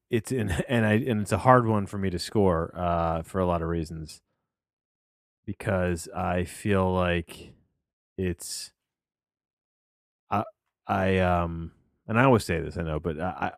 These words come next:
I, I, this is, this is neither here nor there. This is, I, I've screw-, I've personally screwed up the scoring system, so that one's on me. I have this,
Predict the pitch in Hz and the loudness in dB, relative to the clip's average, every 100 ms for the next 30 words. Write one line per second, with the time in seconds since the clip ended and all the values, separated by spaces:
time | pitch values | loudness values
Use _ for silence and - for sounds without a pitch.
0 | _ - 127 139 139 131 113 113 127 127 | _ -8 -2 -2 2 2 2 0 0 0
1 | 113 117 110 101 95 95 87 85 80 104 | 0 2 2 4 2 0 -2 -2 -4 -4
2 | 131 117 104 - 123 131 - - 151 123 | -4 -2 -2 0 0 0 -6 -6 0 4
3 | 160 - - - 156 - 113 104 95 - | 4 4 -4 0 2 0 -4 -2 -4 -6
4 | 117 107 101 92 - - _ _ _ _ | -6 -4 -4 -4 -10 -20 _ _ _ _
5 | _ _ _ 104 92 - - 104 95 - | _ _ _ -8 -6 -4 0 2 0 -4
6 | 90 - 78 76 - 98 113 107 98 90 | -10 -10 -14 -10 -4 0 0 0 0 -2
7 | 87 90 82 - _ _ _ _ _ _ | -2 -4 -6 -12 _ _ _ _ _ _
8 | _ _ - 107 110 139 147 143 123 120 | _ _ 0 0 2 4 4 4 4 6
9 | 110 - - - | 6 4 -8 -14